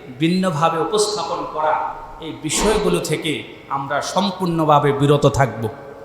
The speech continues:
রাজি আছেন তো ইনশাল্লাহ? রাজি আছেন না ইনশাল্লাহ? এই জন্য প্রিয় ভাইয়েরা, আপনাদেরকে অনুরোধ করলাম, আল্লাহ আমাদেরকে এখান থেকে, আলোচনা থেকে বোঝার,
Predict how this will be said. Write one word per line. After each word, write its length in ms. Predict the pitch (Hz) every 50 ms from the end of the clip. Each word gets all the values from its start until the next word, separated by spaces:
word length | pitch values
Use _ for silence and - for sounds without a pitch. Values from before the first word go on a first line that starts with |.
| - - - - - - - -
রাজি 240 | - 139 135 135 156
আছেন 220 | 151 151 - 165 151
তো 120 | - 170
ইনশাল্লাহ? 440 | 151 - - 143 135 127 123 113 101 - - - - - - - - - - - - - - - - - - -
রাজি 220 | 147 143 147 170
আছেন 200 | 160 - - 185
না 120 | 190 190
ইনশাল্লাহ? 520 | 185 170 - - 185 185 196 208 233 - - - - - - - - - - - - - - - - - - - - - - - - - - - -
এই 80 | 160 151
জন্য 280 | 156 165 160 156 151
প্রিয় 200 | - - 156 147
ভাইয়েরা, 300 | - 131 139 147 156 170
আপনাদেরকে 480 | 175 160 - 151 151 143 143 135 - 147
অনুরোধ 240 | 135 143 139 147 143 - -
করলাম, 340 | 160 151 156 165 190 196 - - - - - - -
আল্লাহ 220 | 156 151 151 147
আমাদেরকে 520 | 143 143 143 143 143 139 139 - 143 131 135 -
এখান 300 | - 139 - - 175 180
থেকে, 360 | 156 - 147 139 - 123 107 101 - - - - - - - - - - - - - - - - - -
আলোচনা 400 | 131 139 143 143 - 175 180 170
থেকে 420 | - 160 143 - 139 120 107 107 107 - - 139
বোঝার, 680 | 131 127 143 143 143 - 143 143 139 131 123 113